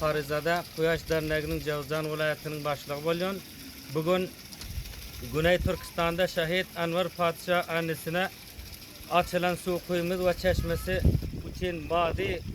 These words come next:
katkiler sunan kişiler her biri Mediha Toygar, Hasan Toygar, Emine Çivik, Bekir Karataş, Gülnur Çelik, Kilik, e, Kil-, Kizilkan, Yüksel Uçar, Filiz Yüksel,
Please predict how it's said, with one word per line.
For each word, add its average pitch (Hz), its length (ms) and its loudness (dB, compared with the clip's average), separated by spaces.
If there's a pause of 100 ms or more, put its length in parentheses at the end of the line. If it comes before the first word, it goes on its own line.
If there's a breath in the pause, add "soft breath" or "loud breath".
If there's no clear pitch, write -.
(160)
katkiler 180 540 0 (100)
sunan 170 320 -2
kişiler 175 540 0 (500)
her 190 260 4
biri 175 380 4 (460)
Mediha 170 540 4
Toygar, 180 520 2 (420)
Hasan 185 380 2
Toygar, 180 540 4 (480)
Emine 175 440 2
Çivik, 185 460 0 (540)
Bekir 175 320 2
Karataş, 180 680 2 (500)
Gülnur 175 360 2 (140)
Çelik, 185 400 0
Kilik, 180 280 -2 (200)
e, 165 380 2
Kil-, 175 300 -2 (180)
Kizilkan, 180 640 2 (880)
Yüksel 175 580 0
Uçar, 190 420 2
Filiz 170 540 0
Yüksel, 190 580 0